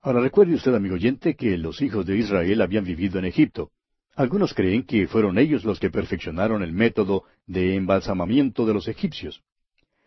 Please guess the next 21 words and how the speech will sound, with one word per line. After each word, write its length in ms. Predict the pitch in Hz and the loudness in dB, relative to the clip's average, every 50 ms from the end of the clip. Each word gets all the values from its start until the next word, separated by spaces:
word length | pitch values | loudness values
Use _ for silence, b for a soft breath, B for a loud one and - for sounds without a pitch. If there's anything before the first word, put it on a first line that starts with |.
| _ _ _ _ - | _ _ _ _ 2
El 140 | - 156 202 | 2 4 4
Hijo 180 | 233 - 247 | 4 4 6
de 120 | 214 175 139 | 6 6 4
Dios, 540 | 117 104 101 98 120 131 - - - - - - | 4 4 2 2 2 0 -2 -8 -14 -14 -6 -2
el 160 | 135 113 95 | -2 0 0
creyente, 640 | 90 95 90 85 131 147 110 85 - 117 131 - _ _ _ _ _ _ _ | 0 -2 2 4 4 4 4 2 0 -2 -2 -2 _ _ _ _ _ _ _
tanto 280 | - 95 98 85 - 98 | -8 -6 -6 -6 -6 -6
en 60 | 87 | -6
el 120 | 82 80 | -6 -6
Antiguo 500 | 76 71 - - 143 156 139 139 135 120 | -8 -4 0 2 2 2 4 2 2 2
como 200 | - 107 90 90 | 0 -2 -4 -4
en 60 | 85 | -4
el 120 | 82 73 76 | -6 -4 -2
Nuevo 260 | 101 131 147 135 131 | 0 0 2 2 0
Testamento, 640 | 113 113 - - 104 95 92 80 78 - 101 85 - _ _ _ _ _ _ | 0 -2 -2 -2 -4 -4 -4 -6 -8 -8 -10 -10 -12 _ _ _ _ _ _
siempre 380 | - - 202 220 190 208 190 160 | -2 2 2 4 6 6 4 4
creía 320 | 127 110 110 131 160 151 | 4 4 4 4 4 4
que 100 | - - | 4 2
el 100 | 113 98 | 0 2
cuerpo 360 | - 127 139 131 - - 123 | 4 4 2 2 2 0 0
resucitaría. 800 | 120 117 101 - 123 107 104 113 104 113 104 101 87 71 64 67 | 2 0 0 -2 -4 -4 -2 0 2 2 2 2 0 -2 -4 -10